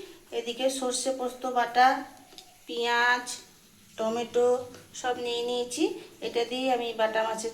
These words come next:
তেল ঝালটা তৈরি করব। তা দেখুন আমি কিভাবে করছি।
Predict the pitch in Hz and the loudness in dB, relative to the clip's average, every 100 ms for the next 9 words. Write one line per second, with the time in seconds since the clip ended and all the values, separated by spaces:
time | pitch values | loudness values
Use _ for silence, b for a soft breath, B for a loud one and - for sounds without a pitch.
0 | 226 220 220 226 220 233 226 214 233 247 | -4 -4 -2 -4 -4 -6 -4 -6 -4 -2
1 | 247 277 - B B B B B B - | 0 0 -2 B B B B B B -4
2 | 214 208 208 233 240 294 262 254 254 240 | 0 0 2 0 2 2 2 0 -2 2
3 | 233 240 240 240 - - 330 - | 4 2 0 -4 0 6 6 4